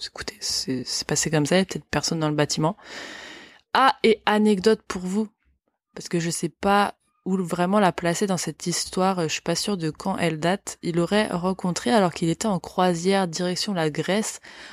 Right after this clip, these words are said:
un boucher à bord. Il lui aurait posé une tonne de questions sur sa profession, quelle technique il utilise pour découper la viande, et le boucher, ravi qu'on s'intéresse à lui et à son travail, lui aurait tout expliqué sur le métier.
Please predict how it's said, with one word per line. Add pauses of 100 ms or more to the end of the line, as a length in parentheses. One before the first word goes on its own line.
(140)
un
boucher (380)
à
bord. (340)
Il
lui
aurait
posé
une (120)
tonne
de
questions
sur
sa
profession,
quelle
technique
il
utilise
pour
découper
la
viande,
et
le
boucher, (320)
ravi
qu'on
s'intéresse
à
lui
et
à
son
travail,
lui
aurait (180)
tout (100)
expliqué (240)
sur
le
métier.